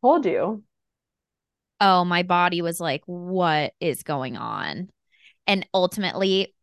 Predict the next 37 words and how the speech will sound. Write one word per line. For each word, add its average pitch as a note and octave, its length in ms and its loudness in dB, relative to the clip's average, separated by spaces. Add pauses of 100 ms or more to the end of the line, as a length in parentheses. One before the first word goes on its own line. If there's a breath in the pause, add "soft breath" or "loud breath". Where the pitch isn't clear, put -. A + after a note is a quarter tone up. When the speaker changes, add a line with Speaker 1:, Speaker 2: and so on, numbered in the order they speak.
(120)
Speaker 2:
we F3+ 200 -2
split D3+ 320 0
up D3+ 160 0
the F3+ 80 -4
next A#2 340 -6
day. G#2 260 0
Like, E3+ 160 0
we F3+ 160 0
literally D#3+ 320 0
spent - 280 -8
three E3+ 320 -4
days G#2+ 260 -2
together F3 340 0
before F3+ 320 -2
I A#2+ 120 2
was F3 140 -4
like, E3 200 -4
"I D#3+ 200 2
literally E3 540 0
can't, D#3+ 420 -4 (200)
I, F3+ 180 2
I F3 120 0
can't E3 420 -8
even D#3 240 -8
do E3 140 0
it - 100 -4
for D#3+ 160 -2
one D#3+ 260 0
more D3+ 180 -2
second." C3 560 -6 (120)
Speaker 1:
Mm. F#3+ 960 -8 (840)
Speaker 2:
And G#3 220 0
so G#3+ 160 0
when G3 200 -2
you F#3+ 480 -4 (100)
give A#3+ 320 -4
your C#4+ 320 -6